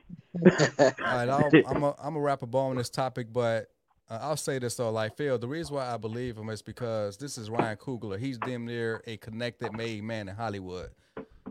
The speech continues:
Speaker 2: For the police to, to, like, try
Speaker 1: Yeah.
Speaker 2: to arrest him and him humble himself just to allow them to handcuff him so that way they could kinda straighten out later. He, he wasn't on no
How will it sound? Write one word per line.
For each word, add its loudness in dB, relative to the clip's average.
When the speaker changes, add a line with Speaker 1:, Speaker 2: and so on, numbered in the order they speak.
Speaker 2:
For 4
the 8
police 0
to, 0
to, -2
like, 4
try 10
Speaker 1:
Yeah. 2
Speaker 2:
to 4
arrest 2
him 0
and -4
him -2
humble -2
himself 0
just -2
to 0
allow 2
them -2
to -6
handcuff -4
him -4
so -2
that 0
way 0
they -2
could -12
kinda -6
straighten -6
out -2
later. -4
He, -2
he -10
wasn't -2
on -2
no 0